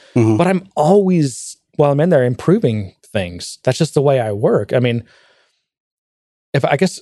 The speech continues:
Speaker 2: I don't know, I guess if I was on some, like, emergency life or death thing, I would just stay laser focused on this thing. But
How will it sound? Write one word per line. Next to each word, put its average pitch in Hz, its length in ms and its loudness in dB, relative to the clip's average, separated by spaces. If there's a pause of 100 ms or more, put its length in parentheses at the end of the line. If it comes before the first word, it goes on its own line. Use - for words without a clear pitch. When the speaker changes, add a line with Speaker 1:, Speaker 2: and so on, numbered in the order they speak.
Speaker 2:
I 135 80 0
don't 147 120 2
know, 156 100 4
I 123 100 0
guess 139 160 -2
if 151 80 2
I 139 60 4
was 135 140 -4
on 135 160 0
some, 131 260 0
like, 117 300 -2
emergency 117 1000 0 (640)
life 139 260 0
or 135 60 2
death 139 200 2
thing, 135 140 0
I 123 100 0
would 123 180 -2
just - 360 -8
stay 131 340 0
laser 143 460 2
focused 143 420 0
on 120 180 2
this 120 200 -2
thing. 120 300 0
But 123 200 0